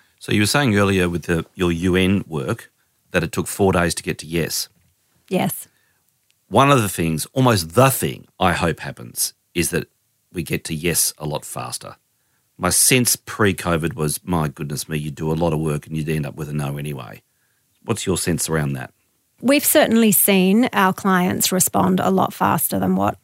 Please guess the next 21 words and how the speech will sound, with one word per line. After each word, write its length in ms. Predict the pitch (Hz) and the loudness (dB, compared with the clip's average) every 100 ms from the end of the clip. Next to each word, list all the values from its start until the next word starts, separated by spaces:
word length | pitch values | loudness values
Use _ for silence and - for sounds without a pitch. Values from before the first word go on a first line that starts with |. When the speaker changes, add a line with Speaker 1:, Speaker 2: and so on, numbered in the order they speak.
| - | -2
Speaker 2:
than 160 | 190 | 0
what 140 | 185 - | 2 0
they 100 | 175 | -2
have 380 | 160 190 196 _ | 0 -2 -4 _
previously. 840 | 190 190 196 202 196 220 285 294 _ _ _ | -4 -2 0 -2 -2 0 -2 -4 _ _ _
Again, 300 | - 202 196 | 0 4 4
outside 580 | 190 185 - - 175 185 | 4 2 2 2 4 4
of 240 | 190 190 - | 2 0 0
emergency 920 | 202 185 190 185 202 - - 127 175 - | 2 4 2 2 0 2 0 0 -2 -4
situations. 1080 | - - - 196 196 202 - - 226 233 - _ _ _ _ - | -4 -2 0 0 2 2 2 2 2 0 -4 _ _ _ _ 0
Bureaucracy 1000 | 233 240 233 - 233 - 220 208 208 - _ _ | 4 6 6 4 0 4 6 6 4 -2 _ _
still 460 | - - 208 202 202 | -6 0 2 4 2
exists, 760 | - 170 - - - - - - | 2 0 0 -4 -6 -8 -10 -2
though. 420 | 180 190 185 202 - | 0 2 2 -2 -2
And, 500 | 185 185 190 190 - _ _ _ _ - | 0 2 4 2 -2 _ _ _ _ -12
you 160 | 202 202 | 0 2
know, 100 | 196 | 2
I 80 | 185 | 2
think 240 | 214 208 | 0 0
depending 560 | 202 - 202 208 208 196 | 0 4 6 6 6 6
on 440 | 190 196 196 | 6 6 4